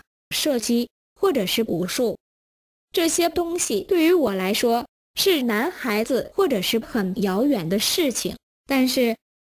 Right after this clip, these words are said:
我现在都尝试了，我会觉得很好玩。你既然要去演一个角色，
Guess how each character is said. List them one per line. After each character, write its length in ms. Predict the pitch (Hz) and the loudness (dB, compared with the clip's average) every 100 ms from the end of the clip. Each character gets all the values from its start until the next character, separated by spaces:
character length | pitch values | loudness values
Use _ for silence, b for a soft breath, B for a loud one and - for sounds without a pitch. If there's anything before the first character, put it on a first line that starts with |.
| _ _ _ - | _ _ _ 0
我 160 | 294 | 2
现 280 | 294 370 339 | 4 4 2
在 380 | 311 277 233 - | 2 2 0 -4
都 200 | - 311 | 0 0
尝 320 | 330 - 185 208 | 0 0 0 0
试 280 | 254 214 | 0 0
了， 180 | 170 147 - _ - | -2 -8 -14 _ -2
我 140 | 262 | 0
会 220 | 269 349 339 | 2 2 2
觉 240 | 220 214 | 2 0
得 120 | 254 | 0
很 280 | 233 233 285 | -2 0 0
好 220 | - 214 | 0 -2
玩。 300 | 190 196 226 - _ _ _ _ _ _ - | 0 0 -2 -4 _ _ _ _ _ _ -4
你 200 | 277 269 | 0 2
既 180 | 262 359 | 2 2
然 200 | 269 277 | 2 2
要 220 | 330 262 | 2 2
去 240 | 254 370 | 0 0
演 400 | 269 220 175 135 - | 2 0 0 -4 -2
一 200 | 254 294 | 0 0
个 140 | 277 | -2
角 200 | - 151 | -2 -4
色， 240 | - 185 | -4 -4